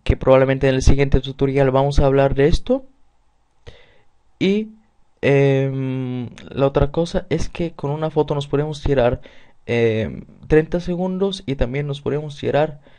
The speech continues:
eh, media hora, por ejemplo.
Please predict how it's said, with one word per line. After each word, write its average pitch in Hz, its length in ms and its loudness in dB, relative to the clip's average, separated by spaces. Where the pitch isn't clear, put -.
eh, 117 680 -4
media 127 340 -2
hora, 180 240 0
por 98 120 -2
ejemplo. 147 460 -4